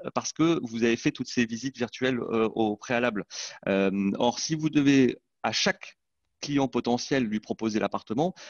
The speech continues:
ça va vous faire perdre beaucoup de temps parce que vous ne savez pas parmi ces, ces, ces, ces clients-là potentiels lequel est, est, est, est, peut vraiment être intéressé. Donc ça, c'est, si vous voulez, ça, c'est l'utilisation d'une technologie qui va vous permettre de filtrer sur une partie de vos, de vos clients ce qui, pour, pour, ne,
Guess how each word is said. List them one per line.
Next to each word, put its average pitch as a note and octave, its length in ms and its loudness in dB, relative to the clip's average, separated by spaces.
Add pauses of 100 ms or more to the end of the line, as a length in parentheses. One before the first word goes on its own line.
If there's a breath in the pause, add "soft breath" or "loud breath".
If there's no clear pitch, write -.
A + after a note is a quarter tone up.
ça G#2+ 160 0
va - 0 -
vous A2 160 0
faire C3 160 -2
perdre C3 200 -2
beaucoup B2 220 -2
de - 60 -12
temps F#3+ 220 0
parce - 180 -6
que A#2+ 80 -2
vous A2 180 -4
ne G#2+ 60 -12
savez G#2+ 200 0
pas D3 140 -2
parmi A2+ 340 -2
ces, A2+ 200 -6 (200)
ces, - 240 -6
ces, - 260 0
ces - 120 -8
clients-là A2+ 400 2
potentiels G#2+ 500 -2 (200)
lequel A2+ 320 2
est, G#2 100 6
est, G2+ 280 2
est, G2 500 0
est, G2 80 -2 (220)
peut C3 100 6
vraiment A#2 340 4
être - 160 0
intéressé. A#2+ 480 0 (460 loud breath)
Donc A2 100 2
ça, G3+ 140 8
c'est, B2 200 8
si - 140 -4
vous B2+ 80 8
voulez, F3 140 6
ça, E3 120 2
c'est A2+ 300 2 (300)
l'utilisation C3+ 720 -2
d'une A#2+ 160 -4
technologie B2 400 -2
qui C#3+ 100 -8
va A#2+ 100 -2
vous A2+ 80 -2
permettre B2+ 300 2
de A2 80 -2
filtrer E3+ 540 0 (240 loud breath)
sur - 180 2
une A#2 80 4
partie B2+ 300 -4
de A#2+ 100 0
vos, G#2+ 260 4
de G#2+ 120 0
vos A2 100 2
clients C#3+ 340 0
ce - 140 -6
qui, - 380 -10
pour, G#2 280 -6
pour, A2 220 -2
ne, A2 80 0